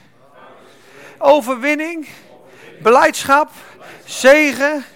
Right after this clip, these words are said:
en kracht over mijn familie, over mijn werk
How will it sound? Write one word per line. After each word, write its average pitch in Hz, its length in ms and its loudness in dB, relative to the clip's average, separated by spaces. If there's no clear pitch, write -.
en 233 180 -2
kracht - 680 0
over 254 300 4
mijn 254 180 2
familie, 294 720 -6
over 247 320 2
mijn 247 220 0
werk 294 640 2